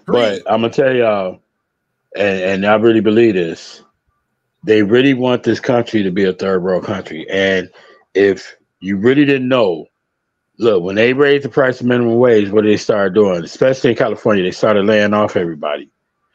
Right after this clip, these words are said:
Speaker 2: you know, all the fast food workers. And then what, what happens? The price of fast food go up. I mean, McDonald's has been in the news because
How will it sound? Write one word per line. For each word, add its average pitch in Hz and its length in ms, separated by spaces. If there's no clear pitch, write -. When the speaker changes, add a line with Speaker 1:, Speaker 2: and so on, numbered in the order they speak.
Speaker 2:
you 95 100
know, 95 380
all 101 160
the 107 60
fast 117 340
food 127 200
workers. 87 520
And 135 160
then 180 260
what, 160 240
what 143 120
happens? 180 380
The - 80
price 143 260
of - 60
fast 143 260
food 180 300
go 87 180
up. - 180
I 110 80
mean, 123 280
McDonald's 123 460
has 143 140
been 143 160
in 139 120
the 135 80
news 135 500
because 117 560